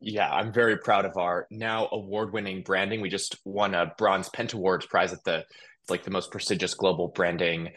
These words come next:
uh, competition just this past Friday. So that's <laughs> very exciting. Um, I have some hardware now on the, on the shelf, which I'm very proud of. Uh,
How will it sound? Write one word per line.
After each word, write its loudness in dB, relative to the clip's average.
uh, 4
competition 0
just -4
this -8
past 0
Friday. 2
So -2
that's -2
<laughs> -6
very -4
exciting. -2
Um, 4
I -12
have -8
some -2
hardware 6
now 8
on 6
the, 6
on 2
the 0
shelf, 2
which -2
I'm -2
very 2
proud 2
of. 4
Uh, 2